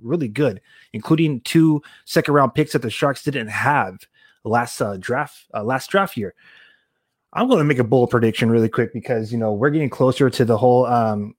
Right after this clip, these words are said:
you know, revealing of who win the lottery here. But I'll make a bold prediction. If the San Jose Sharks do indeed, if the San Jose Sharks do indeed win the draft lottery, I'm gonna go and say that Mike Grier deals it away. Crazy, right? What do you think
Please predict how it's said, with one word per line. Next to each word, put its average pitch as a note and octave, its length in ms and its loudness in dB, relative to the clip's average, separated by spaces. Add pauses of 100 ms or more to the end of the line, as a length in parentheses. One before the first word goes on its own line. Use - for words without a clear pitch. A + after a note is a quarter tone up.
(140)
you B2+ 100 -4
know, B2+ 100 0
revealing B2 500 0
of G#2+ 140 -2
who B2 160 -2
win A#2+ 160 0
the A2 100 0
lottery B2 340 2
here. C3+ 140 0
But B2 140 -2
I'll D#3+ 100 2
make F#3+ 140 0
a B2 40 -6
bold B2+ 180 0
prediction. B2+ 440 -4
If A#3 140 0
the F#3 60 -4
San F#3 120 2
Jose D3 140 0
Sharks C3+ 280 -2
do G3+ 300 4
indeed, D3 640 -4 (440)
if - 80 -14
the D3 60 -8
San F#3+ 160 -2
Jose F#3+ 100 -2
Sharks C#3+ 260 -8
do F3+ 160 0
indeed D#3+ 300 -2
win D3 160 -4
the C3 60 -2
draft C#3 280 -2
lottery, B2 260 0
I'm F3+ 140 -4
gonna A3+ 120 0
go C#3 160 2
and B2 80 -2
say C#3 180 -4
that B2 140 -2
Mike C#3 240 -2
Grier C#3+ 180 0
deals C3+ 420 0
it D3 160 0
away. A2 440 -2 (1700)
Crazy, G#2+ 400 -2
right? A2 280 -10 (880)
What F#3+ 140 4
do A3 80 0
you A3+ 140 4
think - 520 -2